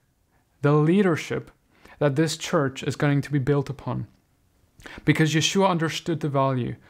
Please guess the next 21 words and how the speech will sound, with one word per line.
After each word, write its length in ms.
of 180
that 180
leadership. 560
And 160
Peter 340
became 480
the 80
leader 460
of 320
the 120
early 280
church. 480
Without 460
strong 440
leadership, 640
a 140
church 540
will 180
simply 640
fall 500
apart. 460